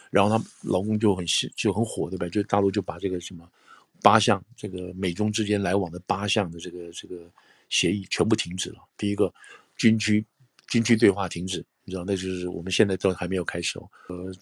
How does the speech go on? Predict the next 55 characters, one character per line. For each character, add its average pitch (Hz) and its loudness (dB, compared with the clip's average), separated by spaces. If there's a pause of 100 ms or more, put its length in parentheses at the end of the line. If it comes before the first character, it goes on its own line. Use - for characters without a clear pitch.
(160)
这 - -8
个 95 -4
中 113 6
国 104 8
的 95 0
这 98 2
个 95 4
东 104 4
部 101 2
军 95 0
区， 98 -2
还 92 -2
有 87 0
这 90 -6
个 90 -8
美 90 -2
国 95 0
的 107 -4
印 117 -2
太 92 0
军 90 -12
区， 90 -12 (160)
这 - -12
个， 85 -8
这 - 0
两 87 -2
个 87 -12
对 98 0
话 90 -4 (600)
截 92 0
止， 92 -4
不， - -6 (140)
不 - -4
讲 87 -2
话。 92 -6 (1040)
那 131 0
另 127 8
外 110 8
还 107 10
有 107 10
这 98 -2
个， 95 2
这 92 -6
个 92 -4
引 95 -2
渡， 107 6 (380)
呃， 120 -12
不 110 -4
是 107 4
引 87 0
渡， 95 -2
就 101 0
是 98 -2
犯 107 6
罪 101 6